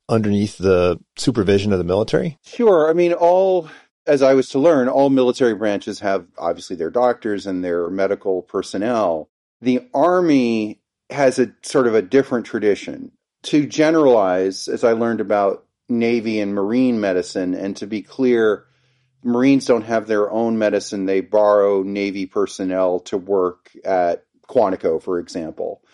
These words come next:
Speaker 2: So they're kind of interchangeable at that level. So the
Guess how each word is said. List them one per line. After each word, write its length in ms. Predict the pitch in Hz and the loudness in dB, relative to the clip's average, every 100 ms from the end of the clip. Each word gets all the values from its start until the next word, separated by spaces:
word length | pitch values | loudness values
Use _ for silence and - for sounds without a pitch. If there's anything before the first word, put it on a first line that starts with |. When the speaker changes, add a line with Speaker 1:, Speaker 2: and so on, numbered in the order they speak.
| _ _ | _ _
Speaker 2:
So 140 | - | 0
they're 140 | 131 127 | 2 2
kind 220 | 156 131 | 0 0
of 80 | 123 | 0
interchangeable 760 | 110 98 117 101 95 85 87 | -4 -6 -6 -6 -4 -4 -4
at 100 | 87 | -2
that 220 | 92 90 | -2 -2
level. 500 | 95 95 82 87 92 _ _ _ _ _ _ _ - | -2 -2 -2 -6 -8 _ _ _ _ _ _ _ -14
So 320 | - 165 131 | -4 0 0
the 380 | 131 127 120 | 0 0 -2